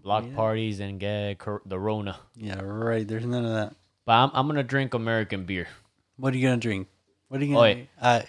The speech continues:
Speaker 2: you gotta give, uh, give our, um, key listeners a tip.
Speaker 1: You know, there, there's so, I've, I've been wanting to do beer reviews with you, man. I think, I think we should go.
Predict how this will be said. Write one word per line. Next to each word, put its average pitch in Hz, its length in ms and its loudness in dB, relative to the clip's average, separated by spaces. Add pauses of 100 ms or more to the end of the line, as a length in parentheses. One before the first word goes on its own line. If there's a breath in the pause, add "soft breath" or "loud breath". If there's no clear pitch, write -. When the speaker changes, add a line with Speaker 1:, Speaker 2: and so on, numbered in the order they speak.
Speaker 2:
you 135 260 -6
gotta 151 180 10
give, 147 160 6
uh, 143 200 2
give 139 280 4
our, 170 240 10 (100)
um, 131 420 2 (200)
key 175 200 6
listeners 139 580 4
a 120 240 0
tip. 139 160 4
Speaker 1:
You 135 80 4
know, 143 80 -2 (360)
there, 127 160 0
there's 143 160 2
so, 190 140 2
I've, 151 240 6
I've 139 160 6
been 185 140 0
wanting 160 320 4
to 139 120 -2
do 135 160 0
beer 117 300 2
reviews 95 400 -2
with 95 160 -6
you, 98 100 -2
man. 95 160 -2
I 107 120 0
think, 135 320 -2
I 113 120 0
think 131 240 -4
we 135 80 0
should 123 180 -2
go. 123 200 2